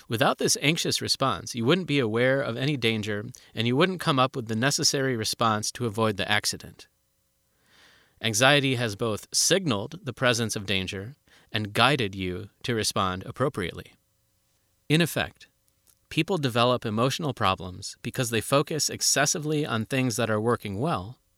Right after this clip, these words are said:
such as having negative thoughts and feelings, and are neglecting the contexts in which their emotional problems have developed. They neglect real-life problems that are causing real-life difficulties,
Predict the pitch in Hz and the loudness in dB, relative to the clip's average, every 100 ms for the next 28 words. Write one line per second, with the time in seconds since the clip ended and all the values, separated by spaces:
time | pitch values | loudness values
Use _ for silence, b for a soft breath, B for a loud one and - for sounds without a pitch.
0 | - B B - 131 120 117 131 120 120 | -20 B B -2 0 2 4 4 4 4
1 | 117 120 117 104 113 98 90 - 143 101 | 2 2 0 0 0 0 -4 -4 -2 -4
2 | 98 - - _ _ _ B B B B | -8 -12 -16 _ _ _ B B B B
3 | 117 120 117 113 113 135 - 151 143 139 | 0 2 2 0 4 4 4 0 0 -2
4 | 120 - - 131 131 127 - - - 110 | -4 -2 0 0 0 -4 -4 -12 -8 -6
5 | 107 139 151 - 117 107 104 101 - 110 | 0 0 0 -2 -2 -2 0 -2 -4 -2
6 | 101 95 95 92 - - 110 95 90 78 | 0 0 -4 -6 -6 -6 -6 -6 -8 -10
7 | - - - _ _ _ _ _ _ _ | -12 -20 -20 _ _ _ _ _ _ _
8 | _ _ _ _ _ _ _ _ b b | _ _ _ _ _ _ _ _ b b
9 | b b b b - 135 151 143 202 - | b b b b -2 0 2 2 0 0
10 | 147 165 131 127 - - 113 98 98 95 | 2 4 4 4 2 2 2 2 -2 -4
11 | - 120 113 - 127 127 123 110 113 120 | -4 -2 -4 2 4 4 2 0 2 2
12 | 113 98 98 - 92 92 95 80 - 107 | 2 0 0 -2 -4 -4 -6 -8 -10 -14
13 | 151 | -16